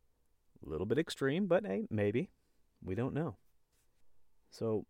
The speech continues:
another thing that was different about Major Bonnet was most pirates of this time, if they decided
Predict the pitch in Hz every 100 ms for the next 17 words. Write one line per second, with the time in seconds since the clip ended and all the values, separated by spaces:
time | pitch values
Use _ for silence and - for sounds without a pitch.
0 | - 143 156 196 151 - 113 101 107 110
1 | - - 120 107 107 107 98 107 98 87
2 | 87 - - _ _ _ _ _ _ _
3 | _ _ _ 98 92 92 87 78 76 -
4 | - _ _ _ _ _ _ _ _ _
5 | _ 110 104 92 123 139 170 - - -
6 | 143 98 - 90 95 - 92 95 - 101
7 | 113 - 135 113 101